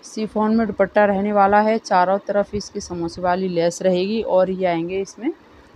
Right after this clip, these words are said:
बॉल्स, बॉल्स लटकन लगे हुए हैं ये, ये देखिए इस तरह से डिजाइनर हैं। और पूरे पे दुपट्टे पे प्रिंट हो रहा है,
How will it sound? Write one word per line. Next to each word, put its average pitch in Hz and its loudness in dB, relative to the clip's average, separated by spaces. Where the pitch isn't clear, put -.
बॉल्स, 165 0
बॉल्स 196 2
लटकन 208 0
लगे 202 2
हुए 190 0
हैं 214 -4
ये, 302 -4
ये 156 -10
देखिए - -12
इस 175 -14
तरह 143 -12
से - -18
डिजाइनर 180 0
हैं। 233 -2
और 196 2
पूरे 208 0
पे 214 -2
दुपट्टे 196 -2
पे 320 -2
प्रिंट 190 0
हो 180 0
रहा 190 6
है, 277 2